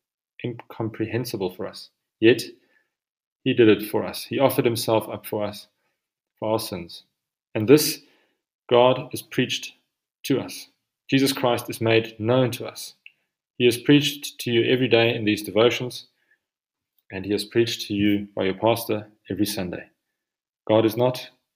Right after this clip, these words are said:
unknown to you. He is known. His name is Jesus Christ.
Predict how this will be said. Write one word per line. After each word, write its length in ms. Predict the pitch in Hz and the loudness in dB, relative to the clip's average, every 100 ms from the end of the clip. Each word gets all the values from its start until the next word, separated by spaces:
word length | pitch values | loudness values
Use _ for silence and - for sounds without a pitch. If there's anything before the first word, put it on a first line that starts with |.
| - | -8
unknown 340 | 117 113 113 110 | -2 2 2 0
to 140 | 95 | -4
you. 180 | 82 82 _ _ _ _ _ _ _ _ | -8 -10 _ _ _ _ _ _ _ _
He 100 | 107 | 0
is 120 | 98 | 0
known. 340 | 104 104 85 - _ _ _ _ _ _ _ | 0 0 -2 -12 _ _ _ _ _ _ _
His 80 | |
name 160 | 107 101 | -4 -2
is 80 | 98 | 0
Jesus 280 | 110 110 110 | 0 0 -2
Christ. 520 | - 98 98 - | -4 -4 -6 -14